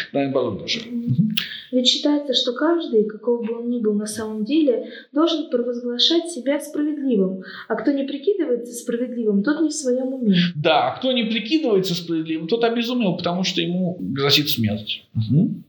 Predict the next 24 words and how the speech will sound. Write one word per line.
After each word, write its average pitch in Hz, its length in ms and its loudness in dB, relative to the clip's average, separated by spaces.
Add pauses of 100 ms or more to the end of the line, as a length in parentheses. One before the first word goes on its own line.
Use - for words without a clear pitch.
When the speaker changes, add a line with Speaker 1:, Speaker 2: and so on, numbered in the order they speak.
(140)
Speaker 2:
Поэтому 311 380 4
необходимо 262 600 -4
всякому 311 480 0
так 240 220 -4
или 240 160 -2
иначе 233 360 -2
быть 294 180 0
причастным 277 500 -4
к 240 40 -2
добродетели. 220 720 0
Speaker 1:
Иными 226 380 2
словами, 170 640 0
дар 190 300 -2
Зевса — 196 500 0 (120)
это 190 260 -2
ложь. 202 800 -2 (580)
Он 196 400 4
позволяет 156 1040 -2
людям 165 680 2 (380)
прикидываться, 156 1080 2
а 135 80 4
не 143 160 0
быть 147 220 -2
справедливыми. 151 1120 0